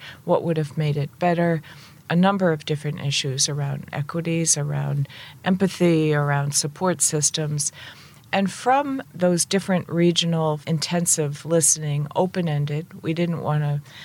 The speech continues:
assume what we were gonna hear. We used that to see what were the cross-cutting themes across the multiple settings and what were the ones that were more locally political or culturally specific.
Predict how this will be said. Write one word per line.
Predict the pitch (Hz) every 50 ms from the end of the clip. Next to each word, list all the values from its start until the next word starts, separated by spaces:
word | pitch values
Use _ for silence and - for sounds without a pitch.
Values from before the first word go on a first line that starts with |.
| - - - -
assume | - 151 143 - - 160 156 151 156 156 156 - - - -
what | 170 175 170 -
we | 170 170 160
were | 160 160
gonna | 151 160 151 151 151
hear. | 147 139 - 151 151 147 147 160 175 - - - - - - - - - -
We | - 190 208 208 208 202 185 -
used | - 208 214 240 262 285 285 - -
that | - 165 151 135 -
to | - - 170
see | - - 190 185
what | 185 190 240 247 262
were | 277 277
the | - 208
cross-cutting | - - 180 175 170 175 - - - 175 170 160 160 147 147 147
themes | - - 156 151 147 143 143 143 151 - - -
across | - - - 165 151 151 143 -
the | - 156
multiple | 151 147 147 143 147 - 147 - - 143
settings | 143 - - - 139 139 147 143 143 151 147 147 - - - - - - - -
and | 202 202
what | 202 214 214 -
were | 220 226
the | 214 208
ones | 190 175 170 165 165 165 165 -
that | 175 -
were | - 156 160 156
more | 160 156 156 156 151 156
locally | 151 156 156 156 156 147 - - 147 147 147 147 147 143 143 143 - - - - - -
political | - 160 156 160 151 147 147 - 147 143 139 139 135 139
or | 139 139
culturally | 139 - - - 143 135 131 - - 135 135 135 135 135 131 131
specific. | 131 131 - - - 147 143 - - 147 143 - 127 131